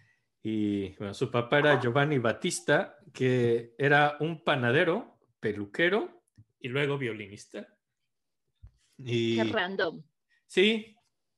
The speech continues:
Speaker 1: digo, se toca el violín, pero tenía estos otros trabajos y acabó,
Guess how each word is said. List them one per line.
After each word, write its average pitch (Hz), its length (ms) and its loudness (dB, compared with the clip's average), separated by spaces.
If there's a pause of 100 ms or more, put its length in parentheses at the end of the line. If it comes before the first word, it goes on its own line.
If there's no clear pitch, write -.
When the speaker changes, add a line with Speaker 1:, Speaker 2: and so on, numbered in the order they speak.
(340)
Speaker 1:
digo, 139 260 -2
se 147 180 -2
toca 131 240 -4
el 143 80 -2
violín, 131 280 -2
pero 139 140 -4
tenía 123 180 -6
estos 127 220 -8
otros 143 280 -8
trabajos 147 460 -2
y 151 40 2
acabó, 131 760 -6